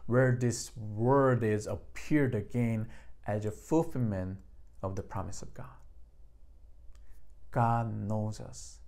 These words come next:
God knows our fear. God knows our weakness. So God sent God's one and only Son to us as a sign of protection,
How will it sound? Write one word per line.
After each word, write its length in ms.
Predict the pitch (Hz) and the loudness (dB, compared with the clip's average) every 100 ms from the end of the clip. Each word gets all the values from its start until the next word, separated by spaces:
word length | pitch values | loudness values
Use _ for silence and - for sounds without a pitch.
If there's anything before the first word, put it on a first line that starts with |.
| - - - - - - - | -20 -20 -20 -20 -20 -20 -8
God 180 | 110 110 | -2 0
knows 380 | 110 123 135 127 | 4 4 4 4
our 140 | 110 | 2
fear. 500 | 104 - 127 135 135 - - - | 0 -2 0 0 -4 -6 -8 0
God 200 | 113 113 | 2 4
knows 380 | 117 131 131 | 6 6 4
our 140 | 120 101 | 2 2
weakness. 920 | 92 113 131 - 101 95 - - - - - - - | 2 -2 -2 -6 -6 -4 -4 -4 -8 -14 -16 -14 -6
So 240 | - 120 | 2 2
God 300 | 110 147 139 | 4 6 6
sent 600 | 143 - 131 127 127 127 | 4 2 4 6 4 0
God's 360 | - 117 - - | 2 2 2 -6
one 280 | 123 120 131 | 0 4 4
and 120 | 131 | 4
only 220 | 117 110 107 | 2 2 0
Son 420 | - 120 123 123 - - | 0 2 2 -2 -6 -8
to 180 | - 110 | -4 0
us 640 | 131 127 113 107 - - - - - - | 2 4 2 0 -4 -6 -10 -14 -12 -4
as 160 | 107 104 | -2 0
a 40 | |
sign 360 | - 135 135 139 | 0 2 2 2
of 160 | 113 | 0
protection, 720 | - 101 - 123 127 - 131 | -4 -6 -4 -8 -8 -10 -10